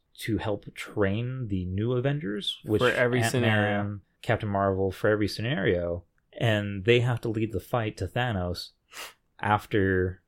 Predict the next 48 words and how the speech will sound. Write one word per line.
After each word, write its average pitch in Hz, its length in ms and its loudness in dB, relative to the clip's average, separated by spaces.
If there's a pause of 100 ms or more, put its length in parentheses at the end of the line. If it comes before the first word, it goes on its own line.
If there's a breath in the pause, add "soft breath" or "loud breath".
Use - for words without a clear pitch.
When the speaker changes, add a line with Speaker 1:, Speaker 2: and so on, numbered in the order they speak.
Speaker 1:
I 156 60 -4
guess 185 140 0
before 113 340 4
and 110 220 -2
after, 87 560 -2 (180)
he 117 180 -6
loses 95 520 -2
the 92 100 -4
gauntlet 87 440 -6
to - 100 -10
Nebula. 82 460 -10 (280)
Speaker 2:
Right. 104 280 -4 (160)
Speaker 1:
And 104 140 -2
then 98 180 2
they 95 100 2
probably 92 260 0
have 92 120 -4
to 87 100 -18
fight - 260 -8
Nebula. 82 500 -4 (240)
Speaker 2:
So 127 460 4 (300)
the, 127 100 0
my 127 240 4
thing 120 240 2
is, 98 320 -6
how 120 160 0
are 117 40 0
they 113 100 0
gonna 104 160 -4
get 104 100 -2
off 101 120 -6
the 90 80 -10
planet? 104 520 -4 (100)
How 117 140 -6
are - 20 -4
they 98 100 -6
gonna 92 180 -10
contact - 500 -6
Nebula? 92 400 -8
They're 98 120 -6
gonna 110 120 -8
have 98 140 -8
to 95 160 -10
have 104 240 -8
Rocket 101 480 -6
do 73 160 -10
it, 76 160 -12
right? 92 320 -10